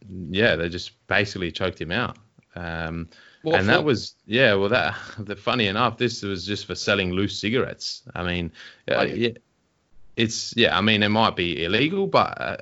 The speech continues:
Speaker 1: I mean, he's selling loose cigarettes. He's not selling, uh, you know, crack or something. Um, so it, it was probably, uh, a bit excessive, the force in that scenario as well. Um,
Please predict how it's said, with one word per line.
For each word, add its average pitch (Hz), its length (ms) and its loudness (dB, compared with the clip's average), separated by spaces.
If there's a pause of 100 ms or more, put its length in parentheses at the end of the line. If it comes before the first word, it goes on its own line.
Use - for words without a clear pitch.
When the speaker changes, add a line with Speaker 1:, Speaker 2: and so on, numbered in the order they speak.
Speaker 1:
I 95 220 -2
mean, 92 280 -2
he's 101 160 -4
selling 107 300 2
loose 90 240 -2
cigarettes. 92 400 0
He's 92 80 -4
not 98 160 -2
selling, 82 440 -4
uh, 80 180 -4 (260)
you - 80 -8
know, 80 100 -4
crack 87 440 -2
or 85 100 -2
something. 92 440 -4
Um, 85 360 -4 (340)
so 87 140 0
it, 85 300 2
it 92 40 0
was 92 140 0
probably, 87 400 0
uh, 78 280 0
a 82 60 -2
bit 87 140 -4
excessive, 101 480 -2
the 87 80 -4
force 101 600 0 (100)
in 87 140 -4
that 87 180 0
scenario 90 500 0
as 82 100 -4
well. 127 360 0 (600)
Um, 87 720 -2